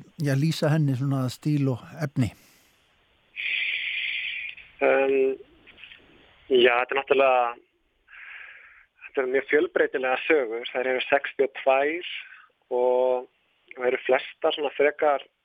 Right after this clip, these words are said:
Speaker 2: frekar knappar. Styrsta sagan er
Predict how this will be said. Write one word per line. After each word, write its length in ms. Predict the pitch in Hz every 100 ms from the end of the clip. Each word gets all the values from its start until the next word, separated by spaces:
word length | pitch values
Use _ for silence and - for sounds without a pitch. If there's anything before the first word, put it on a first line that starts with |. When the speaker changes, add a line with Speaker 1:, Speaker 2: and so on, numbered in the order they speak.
| _ 143
Speaker 2:
frekar 240 | 139 127 -
knappar. 640 | 143 147 - - 170 - - - - -
Styrsta 420 | 143 143 - 143 -
sagan 500 | 147 151 147 135 135 _ - - - - - _ _ _ _
er 120 | -